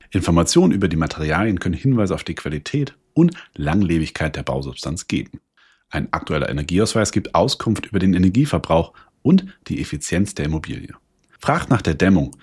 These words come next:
da eine gute Dämmung sich positiv auf die Heizkosten und das Raumklima auswirkt. Der Zustand von Dach, Fenstern und Heizungsanlage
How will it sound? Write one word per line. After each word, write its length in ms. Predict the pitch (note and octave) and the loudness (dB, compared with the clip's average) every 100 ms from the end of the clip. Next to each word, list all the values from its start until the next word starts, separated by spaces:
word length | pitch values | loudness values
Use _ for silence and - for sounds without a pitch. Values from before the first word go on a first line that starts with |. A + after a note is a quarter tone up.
| - - | -16 -14
da 100 | - | 0
eine 200 | A2 A2 | 2 4
gute 320 | A2+ F3 - | 2 0 2
Dämmung 380 | - A2 A2+ - | 4 6 6 2
sich 220 | - F2 | -4 -2
positiv 420 | - A#2 G#2 F#2+ | 2 4 4 0
auf 140 | - - | -4 -6
die 120 | F#2 | -4
Heizkosten 600 | - G#2 - F2+ - - - | -2 -2 -2 -4 -2 -6 2
und 160 | D3+ | 2
das 180 | F2+ - | 2 0
Raumklima 440 | D2+ F2 E2+ D#2 - | -2 0 -2 -2 -2
auswirkt. 600 | D2 - - - - - _ _ _ _ _ _ _ _ | -4 -6 -12 -14 -16 -18 _ _ _ _ _ _ _ _
Der 100 | - | -4
Zustand 400 | E2 - F3+ B2+ | 2 2 4 2
von 160 | - D#2 | 2 0
Dach, 340 | F2+ C#3+ - - _ | 2 0 -4 -16 _
Fenstern 520 | - C3+ F3+ - - | 0 2 2 0 -2
und 240 | F#2+ - | -2 -2
Heizungsanlage 720 | G#2 B2+ - - D2 D2 D#2+ | -4 -2 -4 -2 -2 0 -2